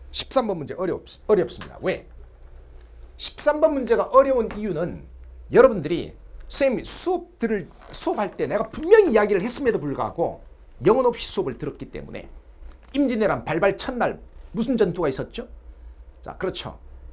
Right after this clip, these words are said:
부산진 첨사 정발. 그다음에 그 다음날 동래부사 송상현 등이 분전했다라는 말을 선생님이 항상 하죠.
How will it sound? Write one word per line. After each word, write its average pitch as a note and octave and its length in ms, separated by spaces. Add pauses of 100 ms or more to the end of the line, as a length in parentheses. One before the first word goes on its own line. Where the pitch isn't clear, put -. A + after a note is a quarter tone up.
(240)
부산진 A#3 640
첨사 G3 500
정발. E3 460 (680)
그다음에 G#3+ 300
그 G3+ 120
다음날 G#3+ 420 (1000)
동래부사 G#3+ 560
송상현 G#3+ 760
등이 E4+ 380 (100)
분전했다라는 G#3 1080
말을 G3 280
선생님이 - 360
항상 D#3+ 260
하죠. - 240